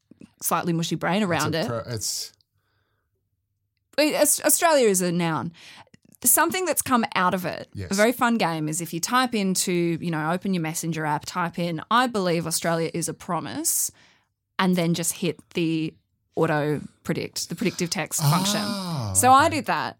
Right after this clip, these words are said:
Speaker 1: and mine is, "I believe Australia is a promise to be the first to be safe in our life, but I got a life that was not that good."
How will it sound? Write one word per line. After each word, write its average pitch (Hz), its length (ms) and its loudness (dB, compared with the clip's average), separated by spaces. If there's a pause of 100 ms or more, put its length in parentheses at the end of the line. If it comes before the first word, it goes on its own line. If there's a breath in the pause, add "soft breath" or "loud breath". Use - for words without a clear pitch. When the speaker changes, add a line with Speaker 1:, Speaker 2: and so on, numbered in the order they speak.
Speaker 1:
and 185 120 0
mine 208 280 2
is, 170 260 -2 (140)
"I 294 180 4
believe 214 360 0
Australia 208 520 2
is 165 160 -2
a 160 60 -4
promise 214 460 -2
to 190 100 -4
be 175 180 0
the 170 120 -6
first 240 380 -2
to 190 60 -2
be 165 160 -2
safe 196 340 0
in 185 80 -4
our 170 160 0
life, 190 460 -2 (260)
but 262 320 4 (600)
I 226 120 0
got 226 160 0
a 156 60 0
life 170 340 0
that - 120 -6
was 175 120 -2
not 175 220 -4
that - 220 -4
good." 208 300 -2